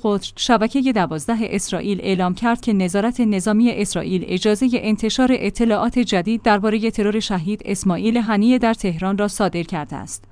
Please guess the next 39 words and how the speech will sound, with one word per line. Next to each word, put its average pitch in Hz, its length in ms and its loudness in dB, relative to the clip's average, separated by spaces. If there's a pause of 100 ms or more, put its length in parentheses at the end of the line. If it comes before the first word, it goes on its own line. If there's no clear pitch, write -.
(160)
بر 214 160 6
اساس 254 320 0
تحقیقاتی 254 680 -2
که 254 120 0
شبکهٔ 247 560 2
دوازده 220 580 2
اسرائیل 208 540 -2
مدعی 185 440 0
آن 175 180 -2
شده 156 260 -6
است، 175 220 -4
هنیه 220 340 2
چندین 247 460 2
بار 247 160 6
در 208 180 2
همان 214 400 4
محل 247 380 6
ترور 196 300 0
در 208 200 0
تهران 214 440 0
که 214 140 -2
رفت 196 280 0
و 175 40 -2
آمد 165 380 -2
می‌کرده، 185 580 0
رصد 202 340 0
شده 170 380 -4
و 185 80 2
در 180 140 2
همان 202 420 2
اتاق 233 360 -2
حضور 220 380 -2
داشته 147 320 -6
است. - 260 -10 (260)
بر 240 160 10
اساس 285 380 2
این 254 200 8
تحقیقات 208 580 0
ادعایی، 190 680 0